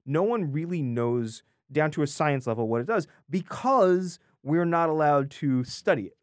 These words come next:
Like, the government's not really allowed to study it because, or, or widely allowed to study it because it's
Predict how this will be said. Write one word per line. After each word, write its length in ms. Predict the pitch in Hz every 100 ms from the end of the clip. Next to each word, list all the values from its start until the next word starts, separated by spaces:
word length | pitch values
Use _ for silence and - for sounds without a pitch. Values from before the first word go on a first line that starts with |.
| -
Like, 220 | 117 110
the 80 | 120
government's 420 | 135 127 117 -
not 200 | 113 101
really 240 | 120 113
allowed 220 | 107 107 110
to 40 |
study 300 | - 202 156
it 100 | 147
because, 720 | 123 - 113 110 107 107 - -
or, 180 | 131 -
or 240 | 147 135 123
widely 560 | 127 135 131 127 117
allowed 260 | 110 104 101
to 60 |
study 260 | 98 107 98
it 80 | 110
because 300 | 113 117 107
it's 240 | 113 -